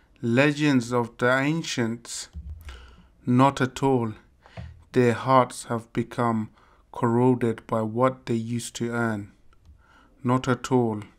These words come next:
On that day, they will be screened from their Lord.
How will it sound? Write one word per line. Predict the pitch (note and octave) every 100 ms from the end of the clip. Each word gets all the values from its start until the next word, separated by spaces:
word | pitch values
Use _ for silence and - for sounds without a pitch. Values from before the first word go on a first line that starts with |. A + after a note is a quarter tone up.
| _ - _ - _ -
On | C3 C3
that | B2+ A#2 -
day, | C3 C3 A#2+ A2+ - _ _
they | B2 A#2+
will | A#2 A#2+
be | A2+ A#2
screened | A2+ - - - B2+ A#2+ G#2+
from | - A2+ G#2+
their | G#2+ G#2+
Lord. | G#2 A2+ G#2+ G#2